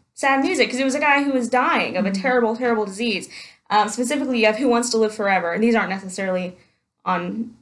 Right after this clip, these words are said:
Speaker 1: Made in Heaven, but Who Wants to Live Forever, which is just confronting your own mortality.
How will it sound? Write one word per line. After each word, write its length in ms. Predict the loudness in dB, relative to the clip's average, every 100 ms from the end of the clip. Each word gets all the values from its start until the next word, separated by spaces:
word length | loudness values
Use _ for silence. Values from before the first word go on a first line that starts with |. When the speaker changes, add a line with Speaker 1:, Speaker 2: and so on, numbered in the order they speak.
| -6
Speaker 1:
Made 160 | -4
in 60 | -2
Heaven, 220 | -2 -2
but 180 | -4 -4 -4
Who 120 | 0
Wants 200 | 2 2
to 60 | 2
Live 140 | 0
Forever, 520 | 2 2 2 0 -2 -6
which 160 | -8 -4
is 140 | -4
just 260 | -4 -6 -4
confronting 560 | -2 -2 -4 -4 -4
your 140 | -4 -2
own 100 | -2
mortality. 680 | -6 -6 -6 -4 -4 -6